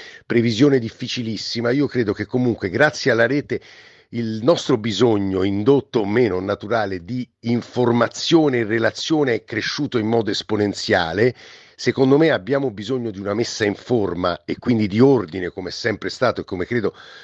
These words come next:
temo sia una caratteristica degli esseri umani, quindi ci sarà bisogno di filtri che dovrebbero essere i giornalisti e in qua-, secondo me ancora oggi sono i giornalisti o, o certi gruppi o certi grandi giornali o anche dei gruppi di ragazzi riescono a fare bene quel lavoro,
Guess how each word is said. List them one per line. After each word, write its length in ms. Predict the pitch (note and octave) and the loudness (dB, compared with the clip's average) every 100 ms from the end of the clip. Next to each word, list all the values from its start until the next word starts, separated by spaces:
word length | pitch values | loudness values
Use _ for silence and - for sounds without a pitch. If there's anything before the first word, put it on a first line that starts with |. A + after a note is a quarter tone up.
| - | -10
temo 320 | - C3+ A2 | -2 0 0
sia 160 | F#2 G#2+ | 0 0
una 120 | F#2+ | 0
caratteristica 600 | G#2 G2+ - A#2 - G#2 | 0 0 -2 -4 -4 -4
degli 220 | G2+ G2+ | -2 0
esseri 260 | A#2 - C3 | 0 2 2
umani, 320 | C#3+ C#3+ C3 | 4 2 0
quindi 300 | A2 B2+ A2+ | -2 -6 -6
ci 180 | - B2 | -8 -6
sarà 320 | - B2+ C#3+ | 0 2 2
bisogno 460 | A#2+ A2+ A2 C3 A#2 | -2 -6 -2 -2 -2
di 100 | G2+ | -6
filtri 540 | - D#3 G2 - E2 | -2 -2 -2 -8 -14
che 300 | - E3 - _ | -4 -4 -4 _
dovrebbero 720 | A2 A2+ D#3+ G#3 F#3 F#2+ G2 | -2 2 4 4 2 -2 -4
essere 320 | F#2+ - G2+ F#2 | -4 -6 -8 -8
i 40 | |
giornalisti 760 | F#2 F#2 G2+ G2 F2 - - D#2+ - - - - | -8 -6 -6 -6 -8 -14 -16 -18 -18 -20 -20 -6
e 120 | C3 | -2
in 120 | C3+ | 0
qua-, 300 | B2+ C3+ B2 | 2 2 0
secondo 320 | - C3+ C#3+ | -2 0 2
me 80 | F3 | 4
ancora 400 | E3+ A2+ D3+ C3+ | 2 0 0 0
oggi 320 | E3 A#2+ E2 | 0 -2 -6
sono 240 | E2+ A#2 G#2 | -6 -4 -4
i 60 | |
giornalisti 580 | F2 G2 F#2 A#2 C3+ - | -6 -6 -6 -8 -8 -10
o, 80 | F#2+ | -10
o 280 | F#2+ G2+ - | -6 -4 -6
certi 420 | - - B2 - | -4 0 0 -2
gruppi 440 | F#2+ C3 C#3+ - F2+ | -6 -2 -2 -4 -14
o 40 | |
certi 360 | - C3+ - A2 | -2 0 0 0
grandi 260 | A#2 A2 | 0 0
giornali 420 | G2+ G#2 B2 C#3 B2 | -2 -2 2 2 2
o 40 | |
anche 160 | A#2 A#2+ | 0 0
dei 120 | G#2+ | 0
gruppi 400 | A#2+ D#3 - A2+ | 2 2 0 -4
di 100 | A2 | 0
ragazzi 380 | A2 B2+ - A#2 | 2 0 0 -4
riescono 300 | A2+ - A2 | -4 0 -2
a 40 | |
fare 200 | - A#2 | 0 -4
bene 240 | A#2+ C3 | 0 0
quel 140 | B2+ C3 | 0 2
lavoro, 300 | C#3 C#3+ | 4 2